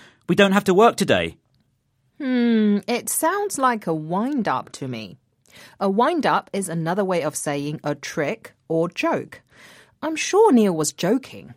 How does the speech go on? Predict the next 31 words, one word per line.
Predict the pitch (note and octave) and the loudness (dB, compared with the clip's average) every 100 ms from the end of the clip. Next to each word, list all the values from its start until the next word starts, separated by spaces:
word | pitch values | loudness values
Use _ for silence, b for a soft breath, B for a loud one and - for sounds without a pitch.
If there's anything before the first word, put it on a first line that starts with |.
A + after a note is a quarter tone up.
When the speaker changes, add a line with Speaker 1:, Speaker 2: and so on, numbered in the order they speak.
| - | -10
Speaker 1:
Ha! | - F3 - b b b - | -2 -2 -2 b b b 2
April | D3+ D3+ F3 F3+ | 2 4 2 2
Fool, | - G#3+ A3+ A3+ | 4 6 6 6
Fei | F3+ F3 | 4 4
Fei. | E3+ F3+ F3+ F#3 D#3 - | 4 4 4 2 -2 2
I | E3+ F#3 | 4 4
was | F#3 F#3+ G3+ - | 6 6 6 4
joking. | F#3+ D#3+ D3+ D3 B2 B2 | 6 6 6 4 2 0
<laughs> | - D#3 D#3+ - - - G3 C#3+ - | -6 -4 -4 -6 -10 -10 -10 -6 0
I | D3 | 2
wanted | C#3+ C3+ B2+ | 4 2 2
to | C3+ | 0
trick | - D3+ - | 4 2 2
you | A#2+ G2+ G2+ B B | 0 0 -2 B B
to | - | -8
see | B2 D3+ | 0 4
if | C#3+ C3+ | 4 4
you'd | B2 | 2
leave | A#2 C#3+ C#3+ | 2 2 2
the | B2 | 2
office | C3+ C#3 B2+ B2+ | 2 0 -2 0
and, | C#3 C3+ C3+ | 2 2 2
uh, | C#3 C3+ B B B | 2 0 B B B
take | - D#3 | -4 -2
the | D#3+ | 0
day | D3 D3+ D#3 | 0 2 2
off. | D3+ - - - | 0 -4 -12 2
Speaker 2:
Ha | A3 A3+ A3 - | 6 6 6 2
ha, | F3+ F3 | 4 4
very | F3 - G#3+ G#3+ F#3+ F3 | 2 2 2 4 0 -2
funny. | - D3+ D#3 D3+ D3+ | -4 -4 -2 -4 -6